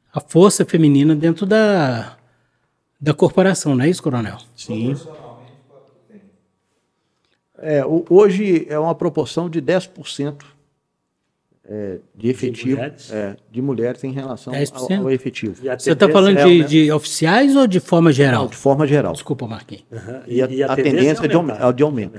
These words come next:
Speaker 3: Aumentar.
Speaker 2: É, de aumento. É, nós já temos decisões do, do S T F aí em relação aos editais, isso eu estou falando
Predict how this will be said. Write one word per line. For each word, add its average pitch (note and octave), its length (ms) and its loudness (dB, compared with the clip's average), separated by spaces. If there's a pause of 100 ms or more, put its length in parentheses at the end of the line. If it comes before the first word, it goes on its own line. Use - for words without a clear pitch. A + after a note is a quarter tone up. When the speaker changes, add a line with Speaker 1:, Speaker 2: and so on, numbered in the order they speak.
(140)
Speaker 3:
Aumentar. F#2 140 -20
Speaker 2:
É, F2+ 200 -12 (120)
de A#2 60 -10
aumento. A2+ 280 -12 (280)
É, A2+ 260 -10
nós A#2 200 -8
já C3 100 -4
temos C3 300 -6
decisões A#2 580 -4
do, G#2+ 220 -8
do A2 140 -2
S A2+ 200 -4
T - 80 -6
F A#2 320 -4
aí A#2+ 260 -8 (720)
em B2 80 -8
relação A#2+ 460 -6
aos A2+ 260 -4
editais, A#2 580 -6
isso C#3 220 -6
eu A#2 40 -4
estou A2+ 320 -10
falando A2+ 540 -8